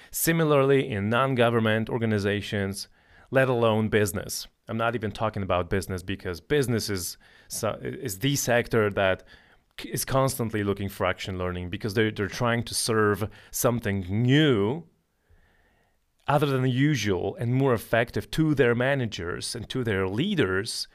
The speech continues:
than regular training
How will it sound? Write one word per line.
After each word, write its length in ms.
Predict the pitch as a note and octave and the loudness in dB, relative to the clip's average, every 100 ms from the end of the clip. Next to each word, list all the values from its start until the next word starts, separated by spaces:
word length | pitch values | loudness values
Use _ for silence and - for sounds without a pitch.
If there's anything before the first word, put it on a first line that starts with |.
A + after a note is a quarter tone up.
| _ | _
than 680 | A#2 C3+ C#3 C3+ G2 G2+ C3+ - _ _ _ _ _ _ _ _ _ | -2 2 4 2 2 0 -4 -8 _ _ _ _ _ _ _ _ _
regular 460 | A#2+ C3 A#2+ A#2 G#2 | 0 0 2 2 0
training 640 | - A#2+ A2+ G#2 F#2+ F#2+ | 0 0 2 2 0 -2